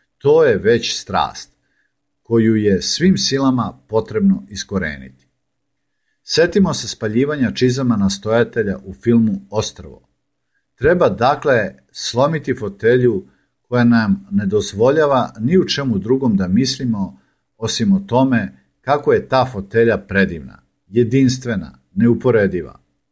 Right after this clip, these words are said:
Ali ako je čoveku manje više sve jedno,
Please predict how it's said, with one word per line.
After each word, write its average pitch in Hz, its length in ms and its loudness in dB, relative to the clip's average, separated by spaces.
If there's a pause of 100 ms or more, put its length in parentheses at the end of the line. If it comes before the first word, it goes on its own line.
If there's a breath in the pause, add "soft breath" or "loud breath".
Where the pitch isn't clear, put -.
(520)
Ali 104 480 2
ako 104 300 0
je 104 100 2
čoveku 117 560 0
manje 139 360 4
više 113 360 0
sve 117 380 2
jedno, 120 600 -4